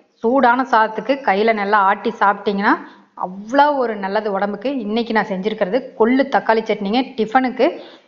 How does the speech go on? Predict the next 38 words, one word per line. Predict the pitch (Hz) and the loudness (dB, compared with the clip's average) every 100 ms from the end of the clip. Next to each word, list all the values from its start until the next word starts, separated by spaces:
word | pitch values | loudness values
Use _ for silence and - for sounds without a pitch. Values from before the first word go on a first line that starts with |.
| _ | _
நீங்க | 214 214 | -4 -2
வந்து | 214 254 - | 0 -2 0
கொள்ளு | 220 247 - | 2 2 0
துவையலோ, | 226 208 240 247 | 0 2 0 2
கொள்ளு | 214 226 | 0 0
குழம்போ | 240 220 202 254 - | 2 0 2 -4 0
சாதத்துக்கு | 196 214 233 247 226 | 0 2 -2 -4 0
சாப்பிட்ருப்பீங்க. | 214 202 202 196 196 277 - - _ _ - | 0 0 -4 -6 0 -2 -2 -16 _ _ -8
இன்னைக்கு | 208 240 233 | 0 0 2
நான் | 214 196 | 0 0
டிஃபனுக்கு | 214 214 277 269 | -6 -2 -2 0
செஞ்சிருக்கிற | - 208 202 208 233 | -2 -2 -2 0 2
இந்த | 262 202 220 - | 2 0 -2 -4
கொள்ளு | 208 220 262 | -4 0 2
தக்காளி | 226 214 202 | 2 0 -2
சட்னி | 202 220 262 | -2 -2 0
கண்டிப்பா | - 202 226 226 | 0 0 -2 -2
நீங்க | 254 226 | -2 -4
செஞ்சிருக்க | 208 196 208 214 | -6 -4 -4 -2
மாட்டீங்க. | 196 214 - | -2 -2 -4
கண்டிப்பா | 190 196 208 233 | -4 -4 -2 -2
ட்ரை | 208 202 | -2 -2
பண்ணுங்க. | 214 208 220 339 - - _ _ _ _ | -2 0 0 -2 -8 -20 _ _ _ _
இந்த | 202 196 196 | -6 0 0
அவ்வளோ | 180 208 254 254 | 0 2 2 2
டேஸ்டா | 240 220 226 | 0 0 -2
இருக்கு. | 202 233 | -2 -4
இன்னைக்கு | 226 196 | -2 -2
ஆனியன் | 202 226 226 | 0 -2 -2
தோசைக்கு | 214 208 202 | -4 -4 0
தான் | 220 | 0
நான் | 214 | 2
பண்ணியிருக்கேன். | 196 202 196 277 403 - _ _ - | 0 -2 0 0 -2 -12 _ _ -10
இந்த | 190 | -4
ரெசிபியை | 190 190 226 233 | -4 -2 2 4
எப்படி | 226 226 220 | 4 0 0
செய்யலாங்கிறத | 220 202 202 202 | 2 2 0 0
பார்க்கலாங்க. | 202 196 196 214 | 0 0 0 0